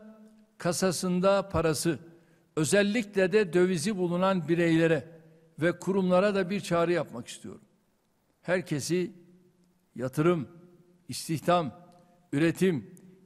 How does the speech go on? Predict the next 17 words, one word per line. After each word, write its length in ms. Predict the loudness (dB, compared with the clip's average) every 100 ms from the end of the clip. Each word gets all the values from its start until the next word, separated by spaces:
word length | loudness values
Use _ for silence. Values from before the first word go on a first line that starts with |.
| -2
ihracat 640 | 2 4 4 2 0 0
temelleri 500 | 0 2 2 2 2
üzerine 540 | 0 0 0 0 0 0
inşa 360 | -2 0 0
ettiğimiz 680 | 0 -2 -2 0 -2 -6 -14 -20 _ _ -6
yeni 300 | 0 4 4
ekonomi 600 | 4 2 0 2 2 2
politikamızın 960 | 2 0 0 -2 -2 0 0 0 0 -4 -18 -20 0
getirdiği 600 | 0 2 0 0 0 0
fırsatları 920 | -2 -6 -2 -2 0 2 6 4 2 -8 -20 -20 -8
değerlendirmeye 1120 | 2 4 4 2 0 0 0 2 2 2 -4 -18 -20 -2
davet 380 | 2 2 0 -6
ediyorum. 360 | -8 -8 -12 -16 _ _ _ _ _ _ -4
Fiyat 480 | 2 2 2 -2
ve 300 | 0 2 0
kur 180 | -2 -2 2
artışlarının 920 | 2 2 -2 0 2 4 4 0